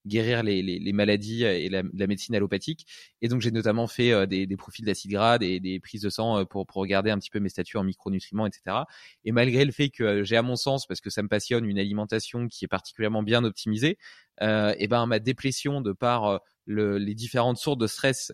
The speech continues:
euh, que j'impose à mon corps et à mon cerveau dans ma vie, euh, parce que je suis, euh, peut-être à tendance hyperactive entre mes stimulations intellectuelles,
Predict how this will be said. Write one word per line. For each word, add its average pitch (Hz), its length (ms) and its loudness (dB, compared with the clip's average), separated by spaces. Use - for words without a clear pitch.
euh, 95 380 0
que 98 260 -2
j'impose 98 360 -2
à 98 60 2
mon 98 100 -2
corps 113 240 2
et 92 60 4
à 90 40 2
mon 92 140 -2
cerveau 110 320 2
dans 101 100 0
ma 90 120 2
vie, 113 200 -2
euh, 95 180 0
parce 82 200 -6
que 101 160 -4
je - 80 -8
suis, 101 320 -2
euh, 87 260 0
peut-être - 320 2
à 98 40 4
tendance 104 320 2
hyperactive 107 560 2
entre 92 360 0
mes 98 240 -2
stimulations 107 720 0
intellectuelles, 107 640 2